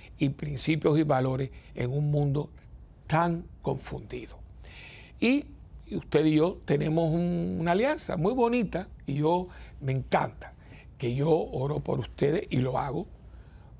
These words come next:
Yo les pido que ustedes lo hagan por mí y juntos por el mundo.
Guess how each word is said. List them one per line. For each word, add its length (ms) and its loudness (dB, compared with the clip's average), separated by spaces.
Yo 160 0
les 120 -4
pido 300 0
que 80 -4
ustedes 280 -4
lo 80 0
hagan 240 -2
por 160 2
mí 200 0
y 160 0
juntos 1120 -2
por 180 -4
el 140 -6
mundo. 420 -14